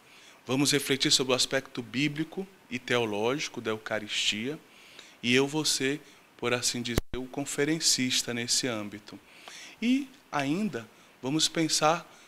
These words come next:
sobre as consequências morais da vivência eucarística. Como homens e mulheres que celebram a Eucaristia, que vivem o mistério eucarístico, nós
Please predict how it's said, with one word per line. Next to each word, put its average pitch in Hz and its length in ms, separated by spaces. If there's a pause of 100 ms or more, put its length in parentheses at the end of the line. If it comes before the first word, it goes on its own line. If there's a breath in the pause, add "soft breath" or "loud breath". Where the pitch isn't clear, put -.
(160 soft breath)
sobre 180 580 (380)
as - 240
consequências 220 1300
morais 120 840 (360 soft breath)
da 120 360
vivência 117 560
eucarística. 110 800 (480 loud breath)
Como 160 540 (260)
homens 170 440
e 156 40
mulheres 143 600
que 135 100
celebram 139 640
a 131 60
Eucaristia, 123 560
que - 180
vivem 170 420
o 151 40
mistério 131 480
eucarístico, 127 840 (600 loud breath)
nós 147 560